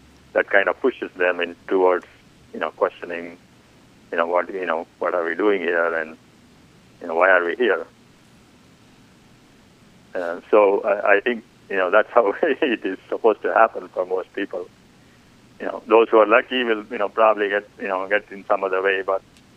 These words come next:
for majority of people, even, you know, I think Eckhart Tolle mentions in his book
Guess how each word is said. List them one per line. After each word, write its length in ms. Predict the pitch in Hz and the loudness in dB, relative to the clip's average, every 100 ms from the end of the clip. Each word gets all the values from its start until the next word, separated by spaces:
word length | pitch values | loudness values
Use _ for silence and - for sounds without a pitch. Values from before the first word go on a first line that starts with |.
| _ | _
for 260 | 95 92 98 | -6 -6 -6
majority 540 | 98 98 110 110 - | -4 0 2 0 -2
of 120 | 101 - | -4 -4
people, 340 | 117 95 90 98 | -6 -4 -6 -6
even, 220 | 98 98 98 | -8 -6 -6
you 120 | 98 | -8
know, 180 | 87 92 - - | -8 -10 -14 -14
I 40 | |
think 320 | - 92 90 | -12 -12 -12
Eckhart 360 | 95 92 92 90 | -12 -6 -4 -4
Tolle 220 | 95 87 | -6 -6
mentions 400 | 90 90 - 90 | -8 -12 -14 -12
in 80 | 90 | -12
his 120 | 87 | -10
book 200 | 90 95 | -4 -6